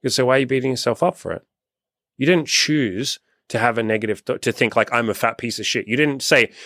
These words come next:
"Hey, let me have the thought, 'I'm a fat piece of shit.'" You didn't, you didn't want to think that you're a fat piece of shit. The thought just kind of appeared 'cause that's what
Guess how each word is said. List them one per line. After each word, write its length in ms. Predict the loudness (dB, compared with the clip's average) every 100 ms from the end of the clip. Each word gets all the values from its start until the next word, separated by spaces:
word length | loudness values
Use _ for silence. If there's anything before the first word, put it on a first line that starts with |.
| -6
"Hey, 140 | 0 2
let 220 | 2 2
me 160 | 0 0
have 200 | -2 -2
the 80 | -4
thought, 260 | 0 2
'I'm 160 | 2 0
a 60 | 0
fat 240 | -2 -2
piece 240 | -6 -8
of 60 | -8
shit.'" 260 | -8 -8 _ -20 _ _ _ _ _ _ -10
You 120 | 0
didn't, 300 | 2 0 -4 _ _ _ -6
you 140 | 0
didn't 220 | 2 0
want 360 | 2 2 2 0
to 120 | -2
think 220 | 0 -4
that 80 | -4
you're 140 | -6 -6
a 60 |
fat 280 | -2 -4 -2
piece 200 | -4 -4
of 60 | -4
shit. 200 | -6 -4
The 80 | -2
thought 260 | 0 0
just 200 | -2 -2
kind 160 | 0 0
of 80 | -2
appeared 360 | -2 -2 -2
'cause 160 | -4 0
that's 300 | 0 0 -4
what 180 | -4